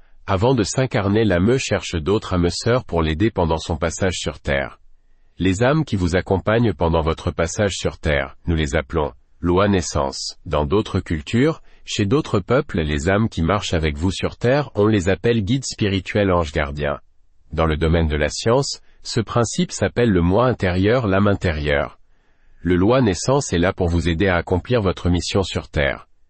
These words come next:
C'est celui qui sait pourquoi vous êtes sur Terre, ce que vous êtes venu accomplir. D'ici la fin de la semaine, nous apprendrons la technique de communication avec votre loi de naissance. Pour en revenir au concept de l'âme,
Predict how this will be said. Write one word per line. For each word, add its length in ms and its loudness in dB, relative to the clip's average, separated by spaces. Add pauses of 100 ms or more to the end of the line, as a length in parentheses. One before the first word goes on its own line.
(140)
C'est 200 -6
celui 320 2
qui 140 -4
sait 180 -2
pourquoi 340 0
vous 220 0
êtes 100 0
sur 240 -6
Terre, 380 0 (240)
ce 160 -4
que 100 0
vous 220 2
êtes 120 0
venu 220 4
accomplir. 680 -2 (480)
D'ici 340 -2
la 120 2
fin 220 0
de 80 2
la 100 4
semaine, 520 0 (160)
nous 180 2
apprendrons 460 0
la 120 4
technique 440 -2
de 100 0
communication 880 0
avec 240 0
votre 320 0
loi 200 4
de 100 0
naissance. 680 -4 (600)
Pour 180 0
en 60 4
revenir 460 2
au 80 0
concept 540 0
de 140 0
l'âme, 400 0